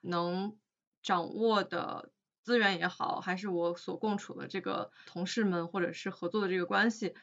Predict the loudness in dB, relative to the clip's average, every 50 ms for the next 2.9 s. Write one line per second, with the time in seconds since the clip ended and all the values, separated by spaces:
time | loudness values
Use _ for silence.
0 | _ -4 -4 0 2 4 4 4 4 2 2 2 2 0 0 -2 -2 -2 -2 -2
1 | -2 -2 0 2 4 4 4 4 2 2 2 0 0 0 -4 -8 -8 -4 0 4
2 | 6 6 6 4 2 0 -4 -6 -6 -6 -6 -6 -4 0 2 2 2 0